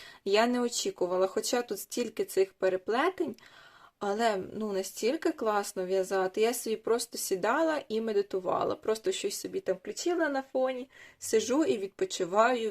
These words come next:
в'яжу, і мені, ну, так подобається цей процес. Знаєте, от, е, той момент, коли береш опис, хоча він англійський, я англійську не розумію, але просто в Google закидаєш, там собі щось розібралася, початок,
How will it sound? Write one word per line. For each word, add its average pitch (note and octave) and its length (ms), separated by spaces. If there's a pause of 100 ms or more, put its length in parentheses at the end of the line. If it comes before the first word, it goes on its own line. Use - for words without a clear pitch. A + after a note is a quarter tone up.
в'яжу, A3+ 580
і F#3+ 100
мені, F#3+ 320
ну, F#3 180
так G#3 300
подобається G#3+ 880
цей F#3 200
процес. - 680 (400)
Знаєте, G#3+ 480
от, F#3 120 (160)
е, F#3 340
той A3 160
момент, G#3 440
коли G#3+ 280
береш G3 560 (240)
опис, B3+ 420
хоча A3 320
він G#3 200
англійський, C4 560
я G#3 100
англійську A3 460
не G#3+ 240
розумію, G#3 640 (500)
але A#3 760 (100)
просто D4 340
в A3+ 40
Google B3 320
закидаєш, C4 580
там B3+ 200
собі A#3+ 260
щось A#3+ 240
розібралася, C#4+ 800
початок, G3+ 680